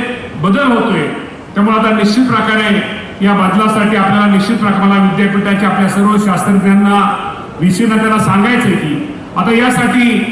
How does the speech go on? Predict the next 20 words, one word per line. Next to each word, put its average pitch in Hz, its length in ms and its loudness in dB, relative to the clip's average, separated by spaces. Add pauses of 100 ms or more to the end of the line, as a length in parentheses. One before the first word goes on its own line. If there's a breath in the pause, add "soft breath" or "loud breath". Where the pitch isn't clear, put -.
(120)
अचानक 247 460 0
जादा 220 240 0
पाऊस 220 200 0
आला 220 300 0
तर 226 380 -2
माझ्या 196 260 2
शेतकऱ्यांना 220 960 0 (280)
एक 196 140 2
चांगल्या 233 480 2
प्रकारचं 220 320 -2
काय 240 400 0
केलं 233 180 2
पाहिजे, 202 360 2 (400)
या 220 120 2
संशोधनावरती 208 760 2
आपण 208 160 0
आता 208 380 2
विद्यापीठाने 208 480 0
निश्चित 208 300 2
प्रकारे 202 720 0